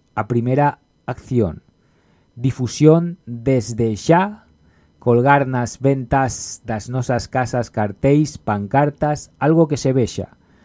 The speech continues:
Propoñemos os seguintes lemas: Casa Longa residencial, non residual, Casa Longa limpa de residuos. A idea é cambiar Casa Longa polo lugar onde vive cada un. Por exemplo,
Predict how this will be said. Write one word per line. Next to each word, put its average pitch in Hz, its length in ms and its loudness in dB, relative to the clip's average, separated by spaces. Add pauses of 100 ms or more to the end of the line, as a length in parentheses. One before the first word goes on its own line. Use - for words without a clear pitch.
(300)
Propoñemos 135 800 0
os 131 160 -2
seguintes 120 560 -2
lemas: 110 560 -2
Casa 127 320 -2
Longa 135 400 4
residencial, 120 1040 2
non 131 400 0
residual, 123 720 2 (480)
Casa 127 240 0
Longa 147 400 4
limpa 151 800 0
de 135 160 -2
residuos. - 800 -10 (720)
A 120 140 -2
idea 135 420 4
é 147 140 0
cambiar 170 480 4
Casa 160 260 2
Longa 170 460 4
polo 143 260 4
lugar 143 300 6
onde 156 260 2
vive 160 300 4
cada 156 260 4
un. 123 460 2 (480)
Por 107 160 -2
exemplo, 160 840 4